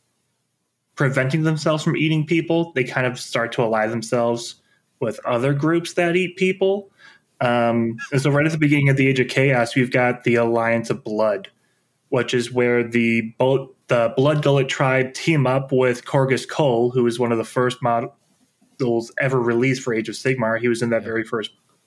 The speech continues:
Speaker 1: book. And it's Ogres and Khorne teaming up to fight the Idoneth.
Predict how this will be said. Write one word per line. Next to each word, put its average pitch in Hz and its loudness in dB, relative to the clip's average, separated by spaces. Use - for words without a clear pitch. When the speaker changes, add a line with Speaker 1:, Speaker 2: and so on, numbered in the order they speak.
Speaker 1:
book. 127 -2
And 127 0
it's 123 0
Ogres 135 4
and 120 4
Khorne 123 2
teaming 127 2
up 117 2
to 120 0
fight 113 0
the 117 0
Idoneth. 107 -4